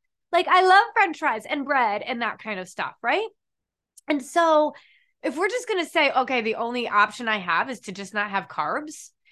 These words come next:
it sounds like a great idea to have just bacon all the time, but you don't want that all the time. And then just doing that wreaks a whole le-, another set of havoc on your body. You're literally,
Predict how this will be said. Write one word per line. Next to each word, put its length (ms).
it 120
sounds 400
like 160
a 60
great 240
idea 240
to 80
have 160
just 180
bacon 500
all 260
the 80
time, 460
but 220
you 240
don't 420
want 300
that 140
all 100
the 80
time. 260
And 160
then 220
just 380
doing 260
that 240
wreaks 260
a 120
whole 360
le-, 200
another 340
set 300
of 100
havoc 460
on 180
your 120
body. 420
You're 80
literally, 560